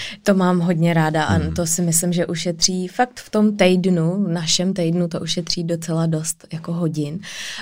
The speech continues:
Speaker 1: A zároveň mi přijde, že nenakupuju takových blbostí,
Speaker 2: Mhm.
Speaker 1: jako když jdu
Speaker 2: Mhm.
Speaker 1: v tom supermarketu a vidím tam a, a útočí na mě ty,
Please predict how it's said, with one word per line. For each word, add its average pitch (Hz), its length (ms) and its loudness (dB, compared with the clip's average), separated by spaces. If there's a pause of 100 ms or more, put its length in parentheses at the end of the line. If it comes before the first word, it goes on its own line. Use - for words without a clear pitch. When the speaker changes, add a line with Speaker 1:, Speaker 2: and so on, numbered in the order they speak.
Speaker 1:
A 175 80 0
zároveň 190 460 4
mi 254 100 2
přijde, 208 340 4
že 214 140 4
nenakupuju 208 720 2
takových 190 580 -2
blbostí, 165 600 0
Speaker 2:
Mhm. - 200 6
Speaker 1:
jako 190 180 -2
když 175 280 0
jdu 180 240 0 (120)
Speaker 2:
Mhm. 104 220 4
Speaker 1:
v 127 40 2
tom 202 120 2
supermarketu 185 760 2
a 180 60 2
vidím 190 360 2
tam 196 240 2
a, 175 240 -4 (300)
a - 140 -2
útočí 208 580 4
na 185 100 2
mě 180 240 0
ty, 175 500 0